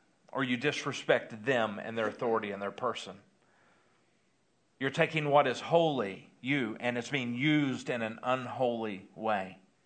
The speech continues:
A-, a-, anytime a, a spouse chooses to develop an emotional attachment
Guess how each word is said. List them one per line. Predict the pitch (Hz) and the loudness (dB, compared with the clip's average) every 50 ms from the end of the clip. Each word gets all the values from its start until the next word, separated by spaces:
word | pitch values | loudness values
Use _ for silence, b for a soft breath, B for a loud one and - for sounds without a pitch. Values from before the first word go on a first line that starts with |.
| _ _ _ _ _ _ _ _ _ _ _ _ _ _ _ _ _ _ _ _ _ _ _ _ _ _ _ _ _ _ _ B B B B B | _ _ _ _ _ _ _ _ _ _ _ _ _ _ _ _ _ _ _ _ _ _ _ _ _ _ _ _ _ _ _ B B B B B
A-, | 175 | 4
a-, | 175 175 - 180 185 180 - - 185 | 4 4 6 4 4 2 2 2 2
anytime | 185 196 214 208 - - 175 190 190 185 185 175 151 143 143 - - | 2 4 2 2 0 2 4 6 8 8 8 6 6 4 0 0 4
a, | 147 147 143 147 - | 6 6 6 6 4
a | 160 156 | 4 2
spouse | - - - - - 202 180 175 175 156 127 107 - - - - - - _ b b b b b | 2 0 -4 4 8 8 10 12 12 10 10 8 6 -2 -10 -12 -12 -16 _ b b b b b
chooses | - - 202 220 214 202 143 160 170 147 - - | 2 4 6 6 6 6 4 4 2 2 0 -2
to | - 180 156 | -2 2 4
develop | 131 165 - 117 123 170 170 180 180 170 - - | 4 4 6 8 8 10 10 10 8 6 6 4
an | 165 170 170 | 2 2 4
emotional | 156 151 156 160 180 208 233 226 226 - - 233 226 220 214 196 175 | 4 4 6 10 10 10 10 10 6 2 2 4 6 6 8 8 6
attachment | - - - - - - 185 202 180 - - - - 139 147 127 123 | 6 4 -4 -6 0 4 6 6 6 4 -2 -6 -2 0 0 0 0